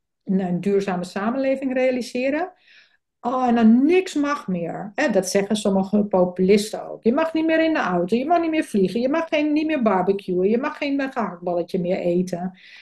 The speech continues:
Maar dat is, eh, een heel beperkt, eh, weergave van het verhaal. Want het betekent inderdaad dat bepaalde dingen minder zullen worden, maar de andere dingen worden veel beter.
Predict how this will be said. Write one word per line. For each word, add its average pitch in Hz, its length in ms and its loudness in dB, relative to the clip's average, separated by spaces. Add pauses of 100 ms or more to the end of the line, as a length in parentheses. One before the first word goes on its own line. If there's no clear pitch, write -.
(360)
Maar 233 400 2
dat 247 300 0
is, - 540 -6 (440)
eh, 220 520 4
een 202 140 2
heel 226 240 4
beperkt, 214 580 0
eh, 185 480 2 (360)
weergave 208 560 -2
van 196 140 -4
het 190 140 -2
verhaal. 190 420 0
Want 196 340 0 (200)
het 208 180 2
betekent 214 640 0 (100)
inderdaad 220 540 4
dat 196 140 0
bepaalde 220 500 2
dingen 185 320 2
minder 233 320 0
zullen 277 300 -4
worden, 269 260 0
maar 240 140 0
de 214 120 -6
andere 285 360 -2
dingen 196 280 -2
worden 196 280 -2
veel 190 340 -2
beter. 214 600 -2